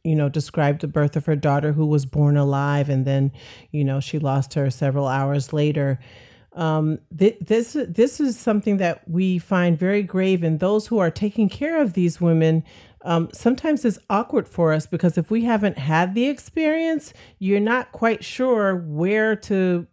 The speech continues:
dive in, or if you should dive in, or if you are uncomfortable even with loss or death, or if you haven't even had that experience as an adult, some folks haven't even been around, um, people who are, who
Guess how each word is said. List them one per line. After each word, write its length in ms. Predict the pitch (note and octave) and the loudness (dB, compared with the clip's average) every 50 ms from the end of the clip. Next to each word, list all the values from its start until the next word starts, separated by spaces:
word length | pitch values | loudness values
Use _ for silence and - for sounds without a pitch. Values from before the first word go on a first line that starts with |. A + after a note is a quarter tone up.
| _ _ _ _ _ _ _ _ _ E3 D3 | _ _ _ _ _ _ _ _ _ -14 -4
dive 360 | - E3+ E3 F3+ F#3 F3 E3+ | 0 0 2 2 0 0 0
in, 300 | F3+ F#3 F3 D#3+ D3 D3 | 0 2 2 2 0 0
or 220 | - D#3 F3+ F3 E3+ | 0 0 2 2 2
if 240 | - G#3 A3+ - - | 2 0 -2 0 -2
you 80 | B3+ | -2
should 240 | G#3+ - - F3 D#3 | -2 0 -2 -4 -2
dive 320 | - E3 D3+ D3 D3 D3+ D#3+ | 0 0 2 2 2 2 2
in, 240 | D3+ D3 C#3+ C#3+ - - - - - _ | 2 2 2 0 0 -4 -14 -20 -20 _
or 160 | - F#3 F3+ F#3 | 0 2 2 2
if 120 | F#3 F#3 | 0 -2
you 140 | G#3+ A#3+ C4 | -2 2 2
are 140 | C4 C4 B3 | 4 4 2
uncomfortable 840 | A3 G3+ G#3 G#3 - - A#3 A#3+ C4+ - C#4 F#3+ E3 D#3 D3 D#3 D#3 | 0 0 -2 -4 -2 0 0 -2 0 0 -2 0 2 2 2 2 0
even 340 | F#3 G3 F#3+ F#3+ G3 F#3 F3+ | 0 -2 0 2 2 2 4
with 240 | E3+ E3 D3+ C#3+ - | 2 2 0 0 -2
loss 600 | C#3+ C#3+ D#3 D#3 D#3+ E3 F3+ G3+ A3 - - - - _ | -2 0 2 2 2 0 0 -2 -4 -8 -10 -14 -6 _
or 180 | E3+ D#3 D3 | 2 2 2
death, 560 | C#3+ C3 - D#3+ D3+ D#3 E3 F#3+ G#3+ - - - - - - - - _ - | 2 0 2 2 4 4 4 2 -2 -4 -8 -18 -20 -20 -20 -20 -20 _ -6
or 40 | D#3 | -6
if 100 | - - | -2 0
you 100 | F3 E3+ | 2 2
haven't 300 | F3 F3 E3 F3 F3 F3 | 4 4 2 2 2 2
even 240 | F3 F3 F3 F3+ | 2 2 2 2
had 280 | F3 F3+ F#3 F#3+ F3 E3+ | 2 2 2 2 0 2
that 160 | G3 F#3+ G3+ | 2 2 2
experience 680 | A#3+ A#3+ - - - E3+ D#3+ D#3 D3+ D3 D3+ D3+ D3 - | 2 0 -2 -6 -2 0 2 4 4 4 2 2 2 2
as 200 | D#3 D3+ D3 D3+ | 0 0 2 2
an 120 | D3+ D3 | 0 2
adult, 520 | D3 C#3+ C3 - C#3+ C#3 D3 D#3 - - - | 2 0 0 2 2 2 2 0 -4 -8 -8
some 360 | - D#3 D3+ D#3 D#3+ E3+ - _ _ _ | -4 0 0 2 0 0 -4 _ _ _
folks 320 | - D#3+ E3 D#3+ E3 - | 0 0 0 0 0 -2
haven't 260 | - D3+ D3 D#3 D#3+ | -2 0 0 2 2
even 260 | E3 D#3+ E3 E3 D#3 | 0 2 2 0 0
been 200 | D3+ E3 D#3+ E3 | 2 2 0 2
around, 420 | F3+ F3 E3+ D#3 D3 D3 D3+ D3 D3 - - - - - - - - _ | 2 2 2 2 2 2 2 0 0 -4 -10 -18 -20 -20 -20 -20 -18 _
um, 380 | - E3 D#3 D#3 D3+ D3+ D3 - - _ _ _ _ _ _ _ - - | -4 -2 0 0 0 0 -2 -4 -8 _ _ _ _ _ _ _ -20 -18
people 340 | - - F#3 E3+ - F3 E3 | -4 -4 -4 -2 0 0 0
who 180 | D#3+ E3 D#3 D#3+ | 2 2 2 2
are, 300 | D#3 D3+ D3 D3 - - - | 4 4 2 2 0 -4 -4
who 420 | D3+ E3+ E3 D#3+ D#3+ D#3+ D#3 E3 | 0 0 2 2 2 0 -2 -4